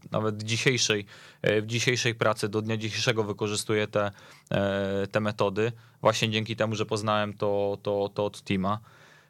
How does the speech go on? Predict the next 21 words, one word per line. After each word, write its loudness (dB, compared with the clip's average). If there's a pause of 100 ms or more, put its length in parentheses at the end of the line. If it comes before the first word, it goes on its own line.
E, 2
więc, 0
e, 4
pamiętam, 2
że -2
był -2
to -2
trening 0
nóg 2
i -4
pamiętam, 2
że, 2
że 2
Will 0
przyszedł 2
na, 2
na 0
drugi -2
dzień 4
i 2
mówi: 0